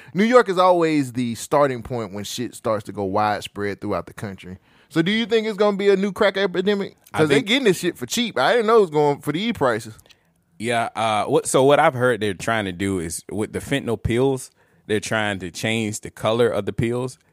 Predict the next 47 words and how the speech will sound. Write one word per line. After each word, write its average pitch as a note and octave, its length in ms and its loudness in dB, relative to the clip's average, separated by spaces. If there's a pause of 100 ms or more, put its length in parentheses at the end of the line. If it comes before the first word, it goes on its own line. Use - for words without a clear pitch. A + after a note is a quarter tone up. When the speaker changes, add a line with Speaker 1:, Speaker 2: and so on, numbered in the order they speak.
Speaker 2:
that G#2+ 200 -4
where F2+ 240 -2
they're, F2 180 -2
like, E2 320 -6
a - 80 -10
pinkish - 460 -6
color. G#2+ 360 -2 (320)
So F#2 200 0
if E2 100 -4
people G#2+ 280 -2
are E2 140 -2
cracking, G2 540 -6
or F2+ 140 -12
sh-, - 100 -18 (140)
cracking, - 420 -16 (280)
or F2+ 140 0
grinding A#2 520 2
that A#2+ 240 4
up, B2+ 200 2
Speaker 1:
<laughs> D4 140 -14
You A#3+ 160 -18
meant G#2 200 -10
to - 80 -16
Speaker 2:
and, A2 300 -2
Speaker 1:
say C#3+ 80 2
Speaker 2:
and - 360 -6 (160)
if A#2 100 0
they're C#3+ 140 6
grinding C3+ 440 6
up C3+ 140 0
those A2 220 0
fentanyl A#2+ 340 0
pills G2 460 0
and F#2 320 -4
putting G#2 240 0
it G#2 100 -4
in G2 380 -4
everything G2 420 -2
else, F#2+ 140 -2
like, F#2+ 140 -6
if F2 80 -12
they F#2 140 -6
cut - 300 -6
the G2 80 -8
dope G#2 260 -2
with A#2 200 -2
it, A#2 160 -6